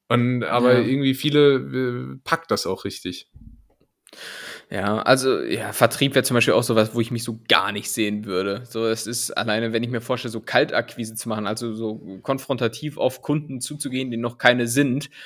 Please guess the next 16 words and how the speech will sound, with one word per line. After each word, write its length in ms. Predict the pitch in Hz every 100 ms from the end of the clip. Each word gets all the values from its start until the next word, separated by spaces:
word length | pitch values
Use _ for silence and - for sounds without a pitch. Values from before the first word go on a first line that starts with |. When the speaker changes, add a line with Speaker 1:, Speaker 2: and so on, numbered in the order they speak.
| - _ -
Speaker 2:
äh, 420 | 117 117 113 98
und 260 | - 120
die 100 | 139
zu 140 | 143 127
überzeugen, 580 | 101 117 - 123 127 120
dass 140 | 120
sie 80 | 117
jetzt 120 | 113
nochmal 160 | 117 92
bitte 180 | 120
bei 100 | 117
dir 120 | 113 110
kaufen 360 | 127 131 120
sollen. 200 | 101 101
Ich, 400 | 85 113 - -
äh, 160 | 76